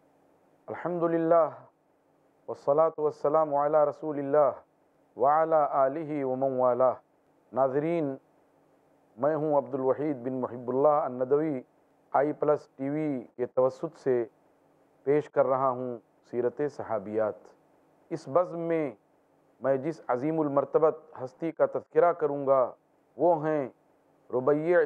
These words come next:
بنت معوذ ابن عفراء رضی اللہ تعالی عنہا۔ تاریخ اسلام کی بڑی جلیل المرتبت خاتون ہیں۔ رسول اللہ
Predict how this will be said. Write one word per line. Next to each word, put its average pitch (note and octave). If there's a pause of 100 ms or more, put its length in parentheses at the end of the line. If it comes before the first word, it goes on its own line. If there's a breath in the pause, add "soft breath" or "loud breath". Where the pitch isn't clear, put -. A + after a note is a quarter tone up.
بنت D3
معوذ C3+ (200)
ابن C#3
عفراء C#3 (580)
رضی A#2+
اللہ C3
تعالی A#2+
عنہا۔ A2 (560)
تاریخ E3
اسلام F#3
کی E3 (760)
بڑی D#3
جلیل D3
المرتبت D#3+
خاتون E3
ہیں۔ D3+ (560)
رسول F3+
اللہ E3+